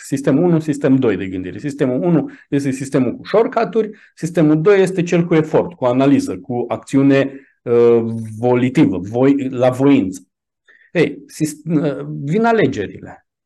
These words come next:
Un asemenea bias spune în felul următor.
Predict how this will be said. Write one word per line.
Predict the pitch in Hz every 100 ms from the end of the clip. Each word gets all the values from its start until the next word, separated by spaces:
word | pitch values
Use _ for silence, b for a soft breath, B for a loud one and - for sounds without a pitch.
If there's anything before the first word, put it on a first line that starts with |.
| _ _ -
Un | 220 214 156 139 -
asemenea | - 143 196 185
bias | 131 160 175 160 190
spune | - 233 220
în | 202
felul | 196 190
următor. | 190 190 185 165 90